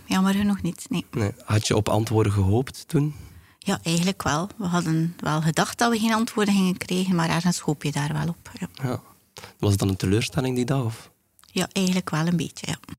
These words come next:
Speaker 2: Sowieso was het een slopend proces, denk ik, voor jullie. Ehm, wat ik me dan afvraag, veel mensen, ja, je-, hebben soms kritiek op assisen, op de procedure.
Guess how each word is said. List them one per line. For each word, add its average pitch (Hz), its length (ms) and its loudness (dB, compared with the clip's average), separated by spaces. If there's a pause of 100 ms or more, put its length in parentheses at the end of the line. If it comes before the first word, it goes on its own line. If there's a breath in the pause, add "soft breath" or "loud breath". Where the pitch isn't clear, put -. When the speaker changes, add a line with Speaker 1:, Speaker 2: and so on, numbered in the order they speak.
(100)
Speaker 2:
Sowieso 107 320 4
was 104 140 4
het - 120 -10
een 113 60 -4
slopend 113 380 0
proces, 110 340 -2
denk 107 180 -4
ik, 113 80 0
voor - 160 -4
jullie. 110 240 0 (560 loud breath)
Ehm, 98 320 2 (1040)
wat 107 160 2
ik 107 100 0
me 110 60 4
dan 101 120 4
afvraag, 113 440 0
veel 107 220 2
mensen, 107 540 0 (180)
ja, 104 260 0
je-, - 180 -4 (500)
hebben 104 240 2
soms 104 160 0
kritiek - 340 -2
op - 120 -2
assisen, 110 540 0
op 110 120 -2
de 110 80 -4
procedure. 110 800 0